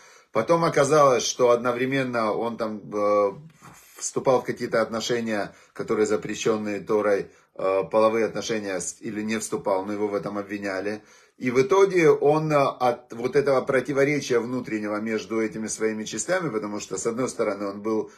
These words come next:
очень святой человек, которым все восхищались в чем-то, а в-, с другой стороны, оказалось, что он делал вещи совершенно не, э,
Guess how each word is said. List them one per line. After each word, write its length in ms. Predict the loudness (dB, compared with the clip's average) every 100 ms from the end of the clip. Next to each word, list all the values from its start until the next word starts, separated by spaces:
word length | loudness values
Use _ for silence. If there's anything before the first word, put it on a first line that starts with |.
| _
очень 260 | -6 -4 -4
святой 380 | -6 -4 -2 -2
человек, 440 | 0 0 2 0
которым 600 | -2 -2 0 0 -2 -8
все 200 | -6 -2
восхищались 680 | 0 -2 -4 0 2 2 0
в 40 | -6
чем-то, 540 | -4 -4 -4 -6 -6 _ _ _ _
а 160 | -2 -2
в-, 80 |
с 120 | -4 -2
другой 280 | 2 4
стороны, 340 | 4 2 0 0
оказалось, 480 | -2 0 2 2 0
что 140 | -4
он 80 | -2
делал 220 | 0 0
вещи 240 | 0 -4
совершенно 460 | -4 -4 -4 -4 -4
не, 180 | -4 -2
э, 460 | -2 -2 -2 -2